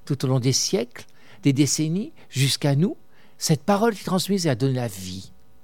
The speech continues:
Amen. Et nous croyons en Jésus. Jésus dit, « Heureux vous,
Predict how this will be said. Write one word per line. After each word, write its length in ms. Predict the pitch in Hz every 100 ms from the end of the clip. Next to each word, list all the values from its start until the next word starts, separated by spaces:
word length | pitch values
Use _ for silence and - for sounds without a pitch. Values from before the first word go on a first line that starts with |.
| - - -
Amen. 480 | - 110 185 233 127 - - - - - - - - -
Et 140 | 170
nous 220 | 160 175
croyons 520 | - - 202 196 196
en 60 | 202
Jésus. 480 | 139 156 131 - 117 - -
Jésus 480 | 196 202 160 226 254
dit, « 260 | 175 196 220 - -
Heureux 520 | 214 233 165 208 226
vous, 340 | 151 214 214